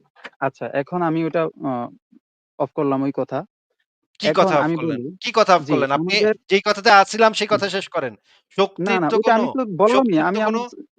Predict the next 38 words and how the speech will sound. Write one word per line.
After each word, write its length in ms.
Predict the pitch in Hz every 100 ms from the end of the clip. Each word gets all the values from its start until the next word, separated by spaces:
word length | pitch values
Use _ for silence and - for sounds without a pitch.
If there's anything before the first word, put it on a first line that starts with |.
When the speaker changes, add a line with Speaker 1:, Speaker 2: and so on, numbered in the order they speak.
| 180
Speaker 1:
সৃষ্টির 500 | - - 233 - 262
মধ্যেই 360 | 240 233 185 254
Speaker 2:
শক্তির, 40 |
Speaker 1:
স্রষ্টার 340 | 226 202 196 -
Speaker 2:
তাইলে 200 | 202 247
এখানে, 300 | 214 220 247
Speaker 1:
অস্তিত্ব 180 | 247 233
খুঁজে 260 | 208 151 143
পেয়েছি। 300 | 147 156 -
Speaker 2:
আরে 140 | 175 214
এখানে 220 | 208 233
আল্লাহ 360 | 185 190 214 240 202 180
বা 120 | 214 180
আল্লাহ 260 | 196 226
ফাল্লাহ 280 | 220 233 233
সাল্লাহ 300 | - 220 220
এগুলো 200 | 226 226
কোত্থেকে 320 | 240 240 240
আইলো? 200 | 220 180 117 -
Speaker 1:
না, 120 | 180
না, 140 | 247 175
আমি 160 | 147 165
আল্লাহ 280 | 175 208 208
Speaker 2:
শক্তির 40 |
Speaker 1:
বলি 180 | 190 185
Speaker 2:
তো 40 |
Speaker 1:
নাই। 140 | 147 135
Speaker 2:
কোনো 80 | 226 _ _ -
Speaker 1:
আমি 180 | 151 180 170
আল্লাহ 260 | 175 196
Speaker 2:
শক্তি, 20 |
Speaker 1:
বলি 200 | 185 190
নাই। 120 | 165 143
আমি 100 | 147
স্রষ্টা 420 | - 190 175 196
Speaker 2:
শক্তির 40 |
Speaker 1:
বলছি। 300 | 165 - -
Speaker 2:
তো, 120 | 247